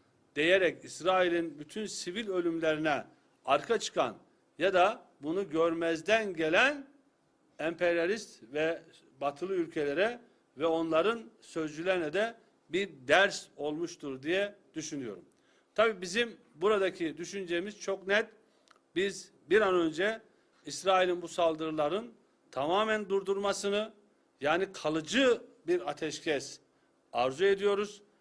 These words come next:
Türkiye de bunun mücadelesini veriyor.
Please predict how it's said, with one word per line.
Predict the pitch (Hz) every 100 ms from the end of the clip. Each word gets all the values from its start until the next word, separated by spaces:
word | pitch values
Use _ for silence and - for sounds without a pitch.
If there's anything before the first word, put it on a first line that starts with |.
| _ _
Türkiye | - 226 214 202
de | 190 170
bunun | 170 165
mücadelesini | 143 147 139 139 135 - 165
veriyor. | 190 190 196 196